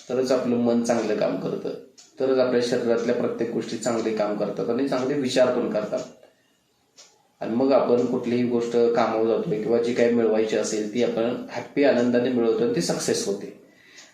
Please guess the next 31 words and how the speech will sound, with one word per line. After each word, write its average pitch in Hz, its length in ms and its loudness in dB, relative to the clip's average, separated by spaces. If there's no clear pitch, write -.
जर 127 120 2
आपण, 143 640 4
अ, 127 280 0
सकाळी 143 540 4
ब-, 127 420 4
भरपूर 131 360 4
जेवलोय 123 420 6
आणि 110 120 -2
जर 120 180 0
तुम्ही 120 200 0
कामावर 113 320 2
जात 107 220 2
असाल 107 200 -2
तर 120 100 -4
तुम्हाला 131 260 0
अवश्य 131 300 2
झोप 127 180 0
येणार, 107 280 0
एनर्जी 120 320 2
येणार 123 180 2
नाही. 104 300 -2
किंवा 135 220 6
मुलाला 135 400 6
आपण 139 440 4
एक 143 160 2
नॅचरल, 135 540 2
अ, 127 180 2
रूल 131 180 2
प्रमाणे 127 380 2
असतो 123 260 0
की 131 340 0